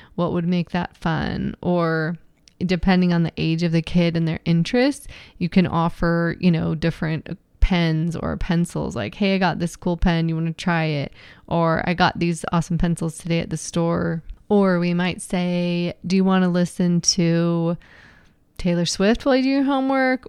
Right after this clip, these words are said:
Or would you rather listen to Sia?" Or, you know, what is the, what is the choice you can offer up in that moment that can just help them have a sense that, like, there is something that they can control? So the first part of this is just taking the twenty to thirty seconds to kind of brainstorm what choices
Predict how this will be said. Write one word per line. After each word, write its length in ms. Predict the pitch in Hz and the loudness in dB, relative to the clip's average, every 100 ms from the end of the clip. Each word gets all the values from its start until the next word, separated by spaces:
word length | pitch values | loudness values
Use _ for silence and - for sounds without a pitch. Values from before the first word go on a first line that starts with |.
| - | -4
Or 380 | 180 180 180 175 | 0 2 2 2
would 160 | 165 | 2
you 80 | 165 | 2
rather 240 | 160 160 | 0 0
listen 260 | 160 156 170 | -2 -4 -4
to 60 | 160 | -6
Sia?" 540 | - 165 147 127 - - | -6 -6 -4 -6 -8 -8
Or, 640 | 175 175 170 170 165 98 98 | -2 0 0 0 -2 -2 4
you 80 | 196 | 4
know, 120 | 180 | 6
what 200 | 190 214 | 6 6
is 200 | 233 - | 4 4
the, 320 | 202 190 175 | 2 4 0
what 160 | 185 233 | 2 4
is 120 | 285 | 4
the 80 | 277 | 2
choice 420 | 226 - 190 170 | 0 0 0 0
you 60 | 190 | -4
can 180 | 185 175 | -4 -2
offer 460 | 170 165 - 165 | -2 -2 -2 -2
up 260 | 143 147 - | -2 -2 -2
in 160 | 165 160 | -2 -2
that 220 | - - | -6 -4
moment 540 | 160 151 180 214 208 | -4 -2 0 0 0
that 160 | 170 156 | -2 0
can 180 | 175 165 | -2 2
just 280 | 233 240 | 2 2
help 340 | - 185 185 - | -2 -2 -2 -2
them 320 | 165 165 165 | 0 0 -2
have 400 | - 165 156 160 | -2 -4 -2 -2
a 100 | 160 | -4
sense 320 | - 165 160 | -2 -2 -2
that, 300 | - 151 - - - - - | -2 -4 -4 -14 -20 -18 -4
like, 160 | 170 | -4
there 300 | 165 160 185 | -2 -2 2
is 180 | 208 202 | 2 2
something 540 | - 226 226 220 214 202 | 2 4 4 4 2 2
that 140 | 170 | 0
they 140 | 165 156 | -2 -4
can 200 | 165 156 | -4 -4
control? 540 | 160 156 175 - 170 _ _ - _ _ - - _ _ - | -4 -6 -4 -4 -6 _ _ -20 _ _ -20 -20 _ _ -6
So 160 | 202 | 0
the 120 | 190 185 | 2 2
first 280 | 233 311 | 2 2
part 200 | - 220 | 4 4
of 80 | 202 | 6
this 240 | 196 190 180 | 4 2 0
is 100 | 165 | -2
just 180 | 165 | -2
taking 360 | - 185 175 180 | 0 0 2 0
the 100 | 170 | 0
twenty 400 | - 165 165 196 | -2 -2 0 0
to 100 | 214 | -2
thirty 300 | 196 180 208 | -2 0 0
seconds 640 | 214 170 165 170 175 - | 0 -2 0 0 0 -2
to 100 | 170 | -4
kind 180 | 180 170 | 0 0
of 120 | 151 | 0
brainstorm 840 | 165 160 180 190 - 170 160 156 156 | -2 0 2 0 0 -2 -2 -2 0
what 220 | 202 - | -2 -2
choices 640 | - 180 170 170 170 | -2 0 0 -2 -4